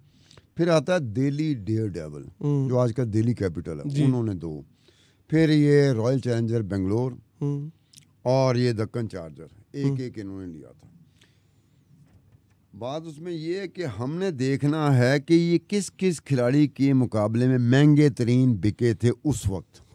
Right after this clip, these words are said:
Speaker 2: ठीक।
Speaker 1: एक तो विराट कोहली का बता दिया, ग्यारह के ग्यारह पाकिस्तानी खिलाड़ी विराट कोहली से महंगे बिके थे उस वक्त।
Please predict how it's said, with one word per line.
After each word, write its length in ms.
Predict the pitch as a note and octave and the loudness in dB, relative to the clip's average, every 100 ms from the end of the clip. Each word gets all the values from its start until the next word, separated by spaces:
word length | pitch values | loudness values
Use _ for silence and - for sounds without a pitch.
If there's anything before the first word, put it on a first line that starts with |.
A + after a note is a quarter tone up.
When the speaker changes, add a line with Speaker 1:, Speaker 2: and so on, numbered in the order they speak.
| - | -2
Speaker 2:
ठीक। 340 | G3 E3+ - _ - | 0 0 -6 _ -6
Speaker 1:
एक 140 | A#2+ A2 | -4 -2
तो 100 | C#3 | 0
विराट 340 | B2+ B2+ C3+ | 4 4 4
कोहली 260 | D3+ D#3 D3 | 4 4 4
का 100 | D3 | 2
बता 280 | B2 B2 | 0 0
दिया, 200 | C3+ E3+ | 0 -2
ग्यारह 440 | F3+ A#2+ D3 F3+ G3 | -4 -2 -2 -2 -4
के 140 | F#3+ | -4
ग्यारह 380 | C#3 B2+ E3 G#3 | -2 0 0 -2
पाकिस्तानी 560 | F#3 C#3 C3+ D#3+ E3+ D#3 | -2 -6 -6 -6 -4 -2
खिलाड़ी 440 | A#2+ G#2 G#2+ G#2 | -2 -2 -2 -4
विराट 420 | G2 B2+ D3 E3+ | -4 -2 0 -2
कोहली 300 | - F3+ F#3 | -2 -4 -2
से 160 | F3 G3 | -4 -4
महंगे 640 | D3 E3 G3+ G3+ G3 F#3+ _ _ _ _ - | -2 -2 -2 -2 0 -2 _ _ _ _ -14
बिके 380 | G2 B2 B2 A#2 | -4 -2 0 -2
थे 120 | G#2 | -2
उस 160 | F#2 D#2+ | -6 -8
वक्त। 280 | - - | -18 -20